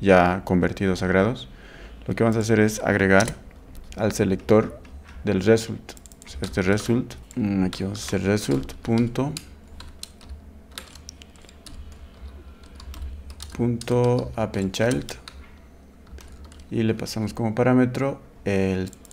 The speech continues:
tag que hemos creado, o sea, el div, que sería content. Listo. Eh, guardamos. Ahora vamos a probar.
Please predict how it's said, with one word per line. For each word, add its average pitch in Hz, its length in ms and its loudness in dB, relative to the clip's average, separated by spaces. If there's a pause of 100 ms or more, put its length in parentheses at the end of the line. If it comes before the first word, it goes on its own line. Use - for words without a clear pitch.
tag 95 220 0
que - 240 -8
hemos 90 160 -2
creado, - 320 -4
o - 40 -12
sea, - 140 -6
el 90 100 -2
div, 92 180 0 (540)
que - 100 -18
sería 104 440 0
content. - 340 -4 (180)
Listo. - 300 -4 (720)
Eh, 101 440 6
guardamos. 95 580 0 (880)
Ahora 107 160 0
vamos 104 300 0
a 98 40 -6
probar. 120 440 4